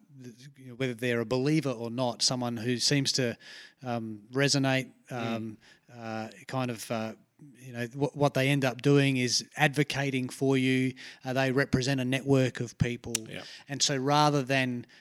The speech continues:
Speaker 1: feeling the pressure of needing to leaflet drop an entire area, that might still be a good thing to do, um, but, but actually genuinely trusting that God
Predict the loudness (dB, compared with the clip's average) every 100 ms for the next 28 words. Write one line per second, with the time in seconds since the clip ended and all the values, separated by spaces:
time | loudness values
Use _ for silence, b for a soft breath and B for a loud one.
0 | B 2 4 4 2 2 2 2 0 -2
1 | -4 -4 -4 -4 -4 -2 -2 -4 -8 B
2 | B -6 2 2 2 -2 -2 0 2 2
3 | 2 -2 -4 -6 -6 -4 -6 -2 4 4
4 | 4 0 -2 -4 _ -14 -2 2 4 4
5 | 2 0 0 0 -4 -4 -4 -4 0 2
6 | 4 2 0 B B B -2 -2 -6 -14
7 | B _ _ 0 0 -2 _ _ -20 -6
8 | -4 -4 -6 -2 -2 0 -2 -2 -6 _
9 | _ _ -6 -2 0 -2 -4 -4 -2 -2
10 | -2 -4 -8 -10 -4 -2 -2